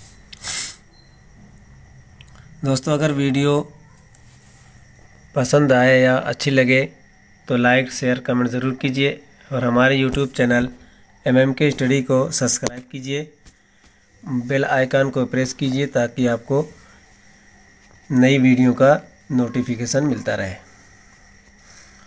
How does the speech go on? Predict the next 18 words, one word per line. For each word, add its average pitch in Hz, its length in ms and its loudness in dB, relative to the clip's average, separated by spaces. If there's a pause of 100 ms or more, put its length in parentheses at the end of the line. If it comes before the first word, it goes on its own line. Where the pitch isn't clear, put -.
(340)
चलिए 139 180 2
आज 147 180 4
हम 143 160 -2
video 139 320 -2
शुरू 139 220 -6
करते 135 320 -2
हैं। 139 200 0 (520)
इसमें 139 320 -2
हम 143 260 2 (1080)
मुतालिया 139 460 2
करेंगे 143 420 0
गज़ल 131 520 0
का 135 180 2
फ़न 147 220 0
और 135 240 -2
उससे 127 260 0
मुतालिक 123 600 -2
अकवाल। 107 460 -4